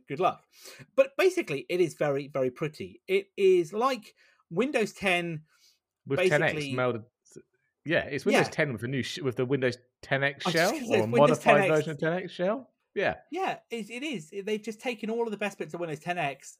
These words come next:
Speaker 1: and, yeah, re-, she-, reshelled
Speaker 2: I like
Speaker 1: Windows
Speaker 2: it.
Speaker 1: ten. I do. It's
Speaker 2: Yeah.
Speaker 1: really <laughs> nice. It's, I like the new start menu experience. I like the way that the,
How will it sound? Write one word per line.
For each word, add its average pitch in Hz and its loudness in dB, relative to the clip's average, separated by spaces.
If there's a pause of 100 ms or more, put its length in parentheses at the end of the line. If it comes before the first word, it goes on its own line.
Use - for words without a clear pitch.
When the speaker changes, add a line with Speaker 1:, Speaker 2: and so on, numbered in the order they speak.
(260)
Speaker 1:
and, 165 -8 (540)
yeah, 233 -10
re-, 175 -12 (180)
she-, - -6
reshelled 190 -4
Speaker 2:
I 233 0
like 339 -4
Speaker 1:
Windows 190 -2
Speaker 2:
it. - 2
Speaker 1:
ten. 156 -4 (640)
I 294 0
do. 214 -10
It's - -20
Speaker 2:
Yeah. 202 -4
Speaker 1:
really 226 -4
<laughs> 196 0
nice. 139 -4
It's, - -16 (760)
I 175 2
like 247 2
the 233 -8
new 214 -2
start 196 -2
menu 180 -8
experience. 160 -4
I 170 -6
like 185 -4
the 190 -8
way 165 -4
that 151 -6
the, 139 -10